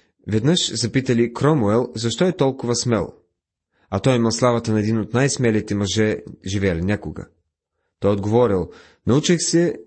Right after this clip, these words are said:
че когато се страхуваш от Бога, няма нужда да се страхуваш от хората." Така и апостол Павел казва:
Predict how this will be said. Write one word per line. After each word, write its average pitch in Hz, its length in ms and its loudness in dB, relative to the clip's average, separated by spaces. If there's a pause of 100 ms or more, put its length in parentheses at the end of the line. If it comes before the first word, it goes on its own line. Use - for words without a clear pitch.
(480)
че 127 120 -2
когато 147 320 0
се 131 120 -2
страхуваш 131 640 0
от 104 220 -2
Бога, 107 500 2
няма 113 340 2
нужда 135 240 0
да 113 80 -2
се 110 140 -6
страхуваш 104 540 -2
от 95 120 -6
хората." 85 400 -2 (1160)
Така 104 200 0
и 113 40 4
апостол 170 380 0
Павел 135 340 0
казва: 98 520 -2